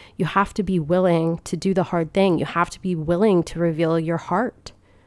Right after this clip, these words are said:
And I know I can make it sound a little simple. Well, it is simple, but it's not easy. It's not always easy because we have to get over those fears.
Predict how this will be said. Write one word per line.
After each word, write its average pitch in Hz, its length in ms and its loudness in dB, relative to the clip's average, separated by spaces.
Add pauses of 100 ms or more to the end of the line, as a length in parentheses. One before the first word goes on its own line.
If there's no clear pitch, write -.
(1200)
And 190 160 0
I 180 80 6
know 185 240 6
I 175 140 0
can 185 140 0
make 175 120 2
it 180 100 -4
sound 180 220 0
a 180 40 0
little 165 180 -2
simple. - 600 0 (1400)
Well, 185 220 -2 (100)
it 226 60 0
is 233 140 4
simple, - 500 -4 (100)
but - 80 -4
it's 185 120 -6
not 196 180 0
easy. - 540 -10 (320)
It's - 120 -10
not 208 200 0
always 185 320 0
easy 160 400 -6
because 185 260 -8
we 202 80 -2
have - 220 -4
to 214 80 -4
get 190 100 0
over 170 220 -2
those 175 260 -2
fears. - 540 -6